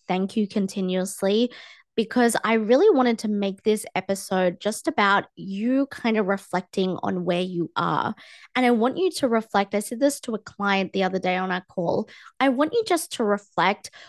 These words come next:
on where you are currently, but reflect back to, like, maybe five years ago, three, I, I, I think I said three to six years ago, and look at where you were. But I want you to specifically think of a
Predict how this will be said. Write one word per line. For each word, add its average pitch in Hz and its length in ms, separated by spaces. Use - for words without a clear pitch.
on 247 220
where 214 140
you 277 220
are 277 100
currently, 220 560
but - 200
reflect - 480
back 277 280
to, 240 160
like, 202 320
maybe 208 360
five 277 300
years 277 220
ago, 285 280
three, 269 380
I, 285 100
I, 220 320
I 233 80
think 302 260
I 277 60
said 196 240
three 285 300
to 294 80
six - 320
years 190 200
ago, - 360
and 247 460
look 269 260
at - 140
where 220 240
you 208 480
were. 190 540
But 254 80
I 226 100
want 226 400
you 370 160
to 339 140
specifically 240 800
think 202 340
of 185 320
a 214 120